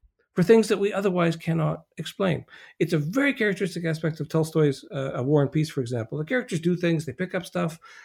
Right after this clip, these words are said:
and they, and they, and they function. And only afterwards do they try to figure out exactly why they did something or what, or what it is, uh, via narrative. And they use narratives to make sense of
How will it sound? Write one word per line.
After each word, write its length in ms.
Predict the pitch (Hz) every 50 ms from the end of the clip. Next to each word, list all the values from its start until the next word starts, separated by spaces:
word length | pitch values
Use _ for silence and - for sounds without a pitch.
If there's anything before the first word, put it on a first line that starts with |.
| - - -
and 140 | 143 135
they, 160 | 135 131 135 -
and 140 | - 139
they, 120 | 143 151 -
and 140 | - 139 139
they 80 | 143
function. 560 | - - 233 254 269 262 - 135 127 135 139 - _ _ _ _ -
And 100 | 190 190
only 200 | 208 214 226 - -
afterwards 600 | - 190 196 202 - - 165 151 135 131 139 -
do 140 | - 160 139
they 80 | 139
try 220 | 139 - 151 175 214
to 60 | 214
figure 340 | 208 - 220 202 190 175 160
out 200 | 151 156 - -
exactly 360 | - 147 147 165 151 - 165 147
why 320 | 139 131 135 143 185 214
they 140 | 208 208 196
did 180 | 190 214 196
something 380 | - - 190 180 175 185 180 170
or 80 | 143 120
what, 180 | 117 135 151 -
or 120 | - 135
what 240 | 135 151 190 214 208
it 120 | 196 165
is, 200 | 170 165 156 165 - _ _ _ _ _ _ _ _ -
uh, 260 | 160 160 160 151 160
via 340 | 156 143 147 151 156 170 175
narrative. 500 | 180 175 180 180 151 131 - - - - _ _ -
And 100 | 151 160
they 40 | 170
use 140 | 180 165 156
narratives 420 | 185 196 214 226 220 220 214 -
to 120 | - - 170
make 300 | 165 170 175 170 170 - _ _ _
sense 600 | _ - - - - 208 208 185 165 160 - - - -
of 340 | - 151 151 147 143 -